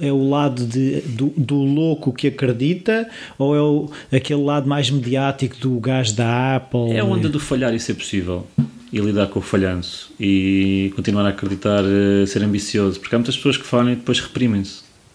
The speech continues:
Speaker 2: Eh, o meu, a minha maior preocupação
Speaker 1: Já não se levantam?
Speaker 2: que se levantem, tipo, eles reprimem-se, é, "Não sou para mim, não quero ter empresa, vou fazer isto", ou,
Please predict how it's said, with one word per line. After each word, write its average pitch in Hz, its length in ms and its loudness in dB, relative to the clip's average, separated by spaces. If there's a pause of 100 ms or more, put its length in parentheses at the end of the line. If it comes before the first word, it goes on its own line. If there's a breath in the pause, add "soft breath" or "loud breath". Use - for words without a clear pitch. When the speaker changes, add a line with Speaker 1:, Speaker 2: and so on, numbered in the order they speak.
Speaker 2:
Eh, 98 260 -2
o 98 40 0
meu, 104 480 0
a 101 60 -4
minha 110 160 2
maior 113 160 4
preocupação 117 400 2
Speaker 1:
Já 135 40 6
não 139 80 6
se - 140 0
levantam? 117 340 4 (1600)
Speaker 2:
que - 60 -6
se - 100 0
levantem, 143 360 2
tipo, - 240 -6
eles 92 220 -2 (180)
reprimem-se, 113 540 -2
é, 101 40 -2
"Não 101 120 0
sou - 140 -6
para 101 140 -2
mim, 123 220 4
não 104 120 0
quero - 160 -8
ter 101 100 0
empresa, 104 460 0
vou 90 80 -10
fazer 104 220 -2
isto", 113 220 -2
ou, 101 140 -4